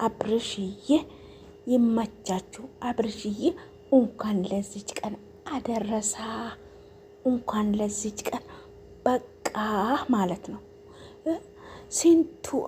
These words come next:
ስንት አሞራ ነበር ሚዞርባት የነበረው። ሩታ አምልጣ፣ ከአሞራዎች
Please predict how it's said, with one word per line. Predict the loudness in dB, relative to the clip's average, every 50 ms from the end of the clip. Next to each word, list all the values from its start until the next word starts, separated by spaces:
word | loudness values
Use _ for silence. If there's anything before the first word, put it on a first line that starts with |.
| -6 -12 -16 -20 -20 -20 -20 -20 -16 -10
ስንት | -4 0 4 6 6 6 6 4
አሞራ | 4 4 4 4 4 6 6 6 6 6
ነበር | 4 2 2 0 -4 -6 -6 -6 -8 -8 -2
ሚዞርባት | 0 2 2 2 2 2 0 0 0 -2 -4 -4 -4 -4 -4 -4 -6
የነበረው። | -4 -4 -2 -2 -2 -4 -6 -10 -6 -4 -2 -2 0 0 0 0 -2 -2 -8 -18 -18 -20 -20 -20 -20 -20 -20 -20 -20 -18 -10 -6 -4 0
ሩታ | 2 2 2 0 -2 -8 -10 -6 -6 -4 -4 -4 -6 -8 -10 -16 -20 -20 -20 -20 -20 -20 -12 -4
አምልጣ፣ | 0 2 4 4 4 4 4 2 0 0 0 0 0 0
ከአሞራዎች | -2 0 2 2 4 4 4 6 6 6 4 4 2 0 -2 -2 -6 -4